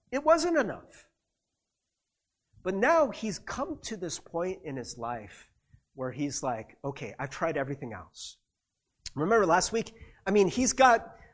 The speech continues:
like, two wives and, and their, their, their handmaidens, and he's got all these kids, and he has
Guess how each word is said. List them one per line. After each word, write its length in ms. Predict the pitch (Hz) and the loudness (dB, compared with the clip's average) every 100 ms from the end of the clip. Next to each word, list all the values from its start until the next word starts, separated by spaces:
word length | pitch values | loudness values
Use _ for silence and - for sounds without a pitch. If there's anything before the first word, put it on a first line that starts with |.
| _ | _
like, 340 | 175 175 170 - _ _ _ _ _ _ _ _ _ _ _ _ _ | 2 2 2 -10 _ _ _ _ _ _ _ _ _ _ _ _ _
two 220 | - - 262 | -6 -2 2
wives 720 | 190 202 226 139 131 120 156 | 8 10 10 6 0 -2 0
and, 220 | 135 135 | 0 -2
and 420 | 143 135 139 131 | 0 0 0 -2
their, 220 | 120 147 143 | -2 -2 0
their, 320 | 151 147 156 147 | 0 0 -2 -2
their 160 | 143 | 0
handmaidens, 800 | 139 160 233 170 123 110 95 95 139 | 0 2 0 0 -2 -4 -10 -10 -8
and 100 | 117 | -8
he's 160 | 147 | -2
got 220 | - 180 - | 0 0 0
all 360 | 185 233 254 | 2 4 4
these 220 | 247 240 - | 2 -4 -6
kids, 520 | - 294 151 110 - - - - - | -6 -4 -4 -6 -10 -12 -20 -18 -4
and 120 | 175 | -2
he 100 | 196 | 2
has 220 | 208 226 | 2 0